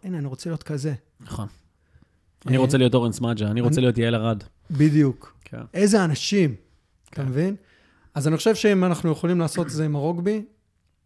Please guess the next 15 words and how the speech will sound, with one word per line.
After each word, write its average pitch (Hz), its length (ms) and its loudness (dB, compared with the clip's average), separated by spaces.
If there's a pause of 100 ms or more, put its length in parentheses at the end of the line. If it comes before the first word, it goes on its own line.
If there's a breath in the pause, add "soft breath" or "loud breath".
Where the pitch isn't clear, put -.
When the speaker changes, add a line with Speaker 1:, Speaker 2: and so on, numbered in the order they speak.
Speaker 1:
הרי 143 320 0
כ-, - 100 -4 (320)
כ-, - 100 -10 (480)
עם 151 140 -2
ערכים 165 440 -2
וזה, 160 360 -2
אנחנו 147 280 -6
כבר, 196 460 -4 (400 soft breath)
אני 165 80 -4
חושב, 180 220 -2
הרוגבי 180 460 0
הוא, 151 120 -4 (100)
הוא 156 100 -4
מודל 139 280 -2
לחיקוי 156 580 -2